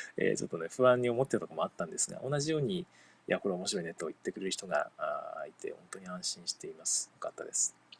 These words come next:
で、もし、あの、合わなかった人には本当にね、ごめんなさいねという感じなんですけども、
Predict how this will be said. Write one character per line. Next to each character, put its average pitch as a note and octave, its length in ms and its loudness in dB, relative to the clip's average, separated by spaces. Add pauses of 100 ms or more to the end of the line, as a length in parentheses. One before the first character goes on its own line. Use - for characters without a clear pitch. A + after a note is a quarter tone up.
(540)
で、 - 140 0
も D#3 120 6
し、 - 100 6
あ D3 80 8
の、 B2+ 100 6
合 B2+ 40 10
わ C#3 80 10
な D3 80 10
か C#3+ 100 6
っ - 40 -8
た B2 100 4
人 B2 140 0
に A2+ 60 2
は F#2 60 -2
本 F#2+ 80 -8
当 F2+ 80 -6
に E2+ 60 -4
ね、 F2 60 -6
ご - 100 -8
め D#2 120 -10
ん D2+ 60 -14
な D#2 60 -14
さ - 140 -2
い D#2 60 -12
ね D#2 160 -14
と - 80 -10
い - 140 -10
う - 40 -14 (460)
感 D2 180 -4
じ - 120 -6
な D#2+ 80 -6
ん D2 80 -12
で - 80 -20
す - 120 4
け - 80 -4
ど - 100 -10
も、 C2 200 -10